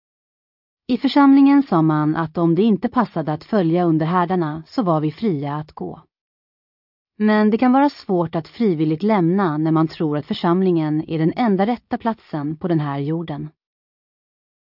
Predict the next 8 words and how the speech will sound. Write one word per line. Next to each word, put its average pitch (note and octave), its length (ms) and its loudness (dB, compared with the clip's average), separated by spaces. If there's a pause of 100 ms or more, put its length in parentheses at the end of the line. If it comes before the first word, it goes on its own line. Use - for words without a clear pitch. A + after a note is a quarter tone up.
(320)
Då C4+ 260 2
behövs F#3 480 0
ett D#3 120 -8
övernaturligt F#3+ 920 0
ingripande F3 800 0
från D#3 240 0
Gud D#3+ 260 -2
själv, D#3+ 460 -8